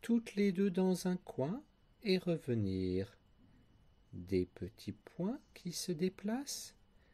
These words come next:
des petits coups, des petits sauts, des grands sauts. Des petits bonds comme une sauterelle,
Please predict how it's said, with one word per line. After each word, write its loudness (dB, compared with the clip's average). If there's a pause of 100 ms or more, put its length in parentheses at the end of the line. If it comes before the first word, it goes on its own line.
(280)
des 0
petits -8
coups, 0 (280)
des 2
petits -4
sauts, 4 (560)
des -4
grands 2
sauts. -4 (2500)
Des 2
petits -6
bonds 0 (120)
comme 2
une -2
sauterelle, -2